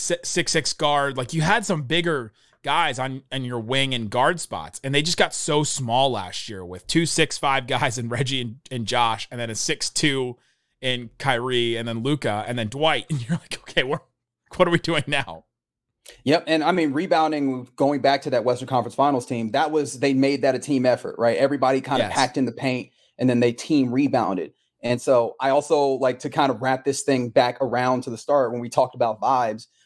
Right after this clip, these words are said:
Speaker 2: I'm interested in seeing, uh, in, in my thought process, rookies are, uh, usually a lot more likely to buy in, right?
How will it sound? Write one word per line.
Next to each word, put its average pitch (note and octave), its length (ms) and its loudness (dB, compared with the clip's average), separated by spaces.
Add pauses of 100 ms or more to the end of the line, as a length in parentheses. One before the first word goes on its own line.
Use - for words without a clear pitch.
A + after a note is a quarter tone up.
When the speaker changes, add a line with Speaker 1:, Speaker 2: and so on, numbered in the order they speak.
Speaker 2:
I'm C3+ 120 4
interested D#3 280 0
in C#3+ 60 4
seeing, C3+ 380 2
uh, - 40 -18 (300)
in, C#3+ 100 0
in D3+ 120 0
my D3+ 180 4
thought D3+ 420 0
process, A#2+ 540 0 (260)
rookies F3+ 320 4
are, D3+ 180 2 (260)
uh, - 100 -8
usually E3+ 480 2
a D3+ 60 6
lot D3 240 2
more C#3 180 0
likely C3+ 380 0
to C3+ 120 -8
buy A#2+ 320 2
in, D2 300 -10
right? A#2+ 400 -2